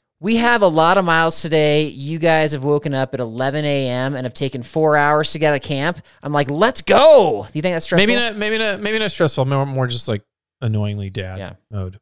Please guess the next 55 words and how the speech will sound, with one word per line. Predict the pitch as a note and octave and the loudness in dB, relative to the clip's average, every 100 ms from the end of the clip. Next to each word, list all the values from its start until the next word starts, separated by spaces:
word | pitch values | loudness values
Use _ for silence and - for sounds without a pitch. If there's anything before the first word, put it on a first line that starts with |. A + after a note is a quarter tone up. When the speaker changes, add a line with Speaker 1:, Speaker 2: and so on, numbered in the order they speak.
| - | 2
Speaker 2:
But | F3+ | 4
I, | F3 G3 G3+ | 4 0 -2
I | F3 | -4
don't, | G3 A#3 A3+ | -2 -2 -2
it | F3 | -4
doesn't | G#3 G#3 F#3+ | -4 -4 -4
really | F#3 F3+ | -2 0
bother | C#3+ C#3 D#3+ E3 C#3+ C3 | 0 0 0 -2 -4 -4
me | C#3 D3+ B2+ | -4 -2 -2
because | B2+ C3 C3+ B2 | -4 0 0 0
I | C3+ B2 C3 C3 C3 B2 - | -2 -4 -2 -4 -6 -10 -8
am | C3 | -2
usually | B2+ B2 A#2+ | 0 0 -2
packed | C3 A2+ A#2 | -2 -2 -4
up | A2 - _ _ _ | -8 -10 _ _ _
before | - A2+ B2 A#2+ | -4 -2 0 -2
you | C3+ B2 | -2 -2
or | G#2+ | -4
at | A2 | -6
the | |
same | - G#2+ | -8 -8
time | A2 G#2 | -8 -8
as | G2 | -10
you. | F#2+ _ _ _ _ - | -18 _ _ _ _ -8
Speaker 1:
So | D3+ | -4
you're | |
not | D#3+ B2 | -2 -2
stressed | A#2+ G2+ | -4 -6
by | F#2 | -8
me. | F2 E2+ | -12 -12
I'm | G#2 | -8
not | B2 | -6
stressing | - A2 F#2+ | -6 -8 -10
you | E2+ | -14
out. | - _ _ _ _ _ _ _ _ _ _ _ | -16 _ _ _ _ _ _ _ _ _ _ _
Speaker 2:
No, | C#4+ D#4 C#4 C4+ C4 | 2 2 4 2 -2
uh, | F#3+ - - G#3 | -6 -14 -16 -6
not | A#3+ B3+ F#3+ | -4 -2 0
really, | F3 A3 A#3 | 2 2 0
'cause | G#3 | -4
I | G3 | -4
think | G3+ F#3+ _ | -4 -8 _
there's, | F3 F3+ E3 - - - _ _ _ - _ _ _ _ _ - | -6 -4 -4 -6 -8 -14 _ _ _ -20 _ _ _ _ _ -4
like, | E3 | -2
with | F3+ | 0
our | G3+ | 0
group, | G3 E3+ D#3 | 0 -2 -2
it, | D3+ | -4
it | C#3+ | -2
is. | C#3+ A2 | 0 0
It | B2+ C3 | -4 -8
takes | - A#2+ | -8 -6
a | G#2+ | -8
while. | F#2 E2+ | -10 -8
Speaker 1:
Yeah. | A2 | -10